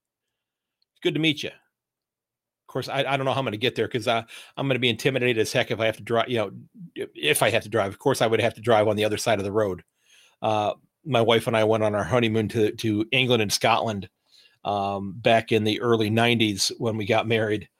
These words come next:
And, uh, that was just odd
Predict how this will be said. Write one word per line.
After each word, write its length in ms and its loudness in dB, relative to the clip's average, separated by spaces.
And, 420 0
uh, 300 0
that 220 2
was 140 4
just 240 0
odd 460 2